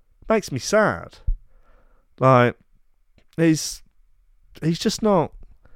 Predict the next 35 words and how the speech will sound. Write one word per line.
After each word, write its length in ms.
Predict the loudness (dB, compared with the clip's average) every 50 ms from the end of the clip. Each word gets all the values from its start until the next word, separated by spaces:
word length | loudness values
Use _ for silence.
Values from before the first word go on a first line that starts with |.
| -20 -20 -20 -20 -20 -20 -18 -18 -18 -18 _ -20
he's 120 | -20 -18
just 180 | -16 -14 -12 -10
not 100 | -10 -10
the 60 | -10
same 340 | -8 -6 -4 -4 -2 -2 -2
anymore, 420 | -4 -6 -6 -8 -10 -12 -12 -14
Danny 280 | -14 -16 -14 -14 -14 -12
Dyer, 320 | -12 -10 -8 -6 -6 -6
is 120 | -6 -8
he? 240 | -10 -10 -12 -12 -14 -16 -18 -18 -20 -20 -18 -18 -18 -16 -16 -16 -14 -12
He's 140 | -12 -10 -6
just 460 | -4 -4 -4 -4 -6 -10 -14 -16 -18 -20 -20 -20 -20 -20 -20 -20 -20 -20 -20 -20 _ _ _ _ _ _ -20 -20 _ _ _ _ _ _ _ _ _ _ _ _ _
sad. 600 | -18 -14 -12 -10 -8 -8 -8 -8 -10 -12 -14 -18 -20 -20 _ _ _ _ _ _ _ _ _ _ _ _ _ _ _
Makes 220 | -10 -10 -10 -10 -12
you 60 | -8
feel 240 | -4 -4 -2 0 0
old. 420 | 0 0 0 -2 -6 -8 -10 -12 -12 -12 -14 -16 -20 -20 -20 -20 -20 -20 -20 -20 -20 -20 -20 _ _ _ _ _ _ -20 _ -16 -12
Makes 180 | -10 -10 -6 -4
you 60 | -2
wanna 220 | -2 -2 -2 -4 -6 -12 -16 -8
live 180 | -4 -2 -2 -2
in 60 | -2
a 40 | -4
car, 440 | -6 -6 -6 -4 -4 -4 -4 -6 -6
get 160 | -8 -10 -10
the 60 | -10
bag 500 | -8 -2 0 2 2 2 2 0 -2 -4
in, 200 | -6 -8 -10 -10 -12 -12 -12 -10 -6 -4 -4
<laughs> 380 | -4 -4 -6 -10 -12 -14 -14 -6
try 160 | -2 0 0
and 100 | 2 2
rekindle 520 | 2 2 0 0 0 0 2 2 0 -4 -4
something 340 | -6 -6 -6 -4 -4 -4
that 100 | -6 -6
you 180 | -6 -8 -8